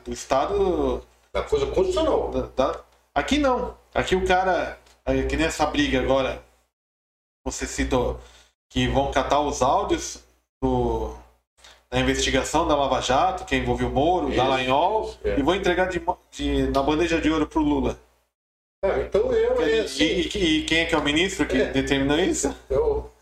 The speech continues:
Speaker 2: o tal do Fachin. Então, é, tá difícil. É
Speaker 1: Não, foi o Fachin ou foi o Gilmar? Foi o Gilmar, né? Que determinou a entrega dos áudios.
Speaker 2: Então, mas lá é, é um, eu costumo falar outras coisas, né?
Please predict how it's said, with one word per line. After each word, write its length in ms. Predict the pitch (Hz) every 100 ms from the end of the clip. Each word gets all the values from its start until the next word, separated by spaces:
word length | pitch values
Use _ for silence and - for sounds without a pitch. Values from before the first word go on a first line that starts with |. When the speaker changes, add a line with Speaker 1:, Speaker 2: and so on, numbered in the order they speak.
| -
Speaker 2:
o 80 |
tal 180 | - 143
do 100 | 208
Fachin. 500 | 214 208 - - - - _ _
Então, 340 | 247 - - - - _ _
é, 180 | 160 156
tá 120 | 190
difícil. 540 | 196 196 190 - - - -
É 320 | 160 139 135
Speaker 1:
Não, 100 | 135
foi 100 | 165
o 40 | 151
Fachin 280 | 151 180 226
ou 60 |
foi 120 | -
o 20 | 135
Gilmar? 320 | 131 110 - _ _ _ _ _ _ _ _ _ _
Foi 80 | 143
o 20 |
Gilmar, 320 | 226 254 233
né? 160 | 147 147 -
Que 100 | -
determinou 600 | 107 107 113 120 147 135 -
a 60 |
entrega 340 | - 123 127 120
dos 200 | - -
áudios. 440 | 143 131 - - - -
Speaker 2:
Então, 240 | 190 262
mas 160 | 180 180
lá 120 | 208
é, 340 | 233 220 175
é 40 | 180
um, 200 | 175 - - _ - -
eu 500 | - 127 127 - -
costumo 240 | - -
falar 180 | - 151
outras 320 | 156 160 156
coisas, 280 | - 117 -
né? 200 | 135